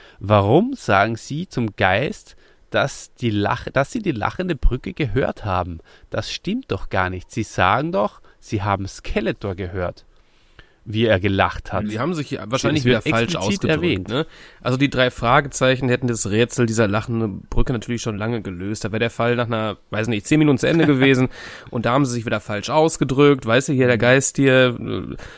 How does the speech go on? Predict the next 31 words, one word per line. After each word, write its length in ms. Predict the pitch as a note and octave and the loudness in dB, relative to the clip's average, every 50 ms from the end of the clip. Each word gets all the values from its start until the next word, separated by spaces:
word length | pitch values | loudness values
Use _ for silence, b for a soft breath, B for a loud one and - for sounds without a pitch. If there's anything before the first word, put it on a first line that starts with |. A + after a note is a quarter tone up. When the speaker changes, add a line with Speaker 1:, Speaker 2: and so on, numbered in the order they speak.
| B B - | B B 6
Speaker 2:
ne? 220 | C#3 D#3+ D#3+ D3 C#3+ | 6 6 6 4 0
Was 160 | C#3 - - | 0 2 4
sage 200 | C#3 C3+ C3+ C#3 | 4 6 6 4
ich 80 | A#2+ | 4
jetzt 220 | C3+ C3+ B2 - - | 4 2 2 2 4
wieder? 220 | C3 B2+ B2+ C3 A#2+ | 6 8 8 8 8
Wir 60 | B2+ | 8
haben 80 | B2 | 8
die 100 | C3 B2 | 6 6
Brücke 320 | G#2+ - A2 B2+ - B2+ A2+ | 6 6 6 6 6 6 4
gehört 380 | G#2+ A2+ A2+ A2+ A2+ A2 - | 4 4 4 4 4 2 2
und 140 | G#2 A2+ G#2 | 0 -2 0
sowas, 340 | - A2+ G#2+ G#2+ G#2 G#2 - | 0 0 2 2 0 2 4
ne? 160 | C3 D3+ E3 | 6 6 6
Das 200 | D3+ E3+ D#3 - - | 6 2 -2 0 -2
ist 160 | E3+ E3 F3+ | -4 -4 -2
ihre 240 | - D#3+ - C#3+ - | -4 -6 -4 -2 -2
eigene 260 | - B2 A#2+ A#2 A2 | 0 2 2 2 2
Schuld. 260 | - G#3+ A3+ - - | 2 2 2 2 0
Das 60 | A2+ | -4
ist 80 | - - | -2 2
auch 140 | B2+ E3 D#3 | 2 2 4
eine 80 | D3 | 4
leichte 240 | C#3 D3+ E3 - - | 4 2 2 0 -4
Trotteligkeit, 640 | - - F3 G3 - A2+ F2+ - - - G#2 F#2 F2+ - | -2 -2 -2 -2 -2 -6 -10 -10 -10 -10 -8 -8 -6 -6
ne? 160 | A#2+ D#3+ F#3 _ _ _ _ _ _ - | -6 -6 -6 _ _ _ _ _ _ -10
Die 180 | - G#2 G2 F#2 | -8 -6 -6 -4
bei 100 | - G#2 | -4 -4
der 120 | G#2+ G#2+ | -2 -2
Mannschaft 420 | G#2+ G#2+ G#2+ - - G#2 G2+ - - | -2 -4 -4 -6 -8 -8 -8 -6 -6
hier, 220 | G#2+ G2+ G2 F#2+ | -6 -4 -4 -6